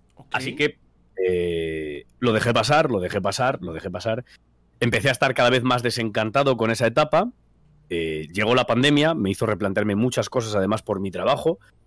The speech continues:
Speaker 2: y, y dije, "Bueno, mm, ¿sabes qué? He conseguido ya todo lo que quiero conseguir aquí, prácticamente". Así que para mí este círculo está cerrado. En abril de la pandemia cerré todo, mm, a,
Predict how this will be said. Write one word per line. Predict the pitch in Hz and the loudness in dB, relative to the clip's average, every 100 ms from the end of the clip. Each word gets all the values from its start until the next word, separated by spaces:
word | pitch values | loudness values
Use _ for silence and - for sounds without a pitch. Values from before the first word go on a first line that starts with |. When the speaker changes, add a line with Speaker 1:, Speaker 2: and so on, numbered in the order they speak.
| _ | _
Speaker 2:
y, | 113 104 104 101 92 87 82 78 73 _ _ _ _ _ _ - | 0 2 2 0 -2 -4 -6 -8 -10 _ _ _ _ _ _ -4
y | 120 | 0
dije, | 113 107 | 2 2
"Bueno, | 110 107 - | 0 0 -4
mm, | - 101 98 | -6 -4 -2
¿sabes | 98 156 - | 2 2 2
qué? | 175 190 92 82 - _ | 0 0 -6 -14 -18 _
He | - | -4
conseguido | 131 139 139 147 | 0 0 4 4
ya | 143 | 4
todo | 135 | 4
lo | 135 | 2
que | 120 | 2
quiero | 117 113 | 2 0
conseguir | 107 104 95 | 0 -2 -4
aquí, | 85 - - _ _ _ | -4 -8 -18 _ _ _
prácticamente". | 110 101 101 87 82 71 - - _ _ | -4 -2 -4 -4 -6 -12 -18 -20 _ _
Así | - 110 | -6 -4
que | 98 | 0
para | 98 98 | 2 2
mí | 127 | 0
este | 120 113 | 0 -2
círculo | 131 131 127 | -2 0 0
está | 110 104 | 2 -2
cerrado. | 92 78 67 - _ _ _ _ _ | -4 -8 -10 -14 _ _ _ _ _
En | 104 101 | -4 0
abril | 107 127 170 120 | 2 4 2 2
de | 117 | 2
la | 110 | 2
pandemia | 110 120 135 113 85 76 _ _ _ _ - | 0 2 0 0 -4 -10 _ _ _ _ -8
cerré | - 107 120 131 | -2 2 2 2
todo, | 139 131 120 113 _ _ _ | 2 4 2 0 _ _ _
mm, | 113 104 101 - - | -6 -4 -4 -6 -4
a, | 92 92 | 0 0